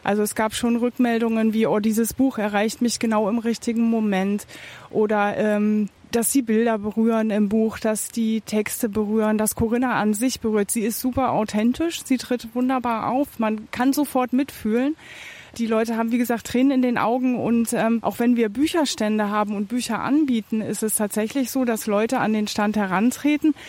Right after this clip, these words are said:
dieses Buch in die Hand nehmen, einmal kurz durchblättern und sagen, „Das nehme ich.“ Also so, als würde das Buch die Leute finden, die richtig sind.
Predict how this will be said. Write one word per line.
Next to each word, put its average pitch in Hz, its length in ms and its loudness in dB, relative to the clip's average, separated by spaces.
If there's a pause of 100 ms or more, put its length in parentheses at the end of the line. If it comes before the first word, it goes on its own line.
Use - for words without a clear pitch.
(300)
dieses 233 240 2
Buch 262 220 0
in 233 100 2
die 208 160 2
Hand 233 240 2
nehmen, 294 240 4
einmal 233 280 2
kurz - 280 -2
durchblättern 247 480 -2
und 233 140 0
sagen, 208 260 0
„Das 240 220 -2
nehme 233 320 4
ich.“ - 340 -6 (720)
Also 226 260 0
so, 240 160 0
als 226 260 0
würde 247 240 2
das 220 240 0
Buch 269 460 0 (920)
die 240 80 2
Leute 233 340 0
finden, 220 720 0
die 208 340 -4
richtig 208 720 -2
sind. 185 400 -6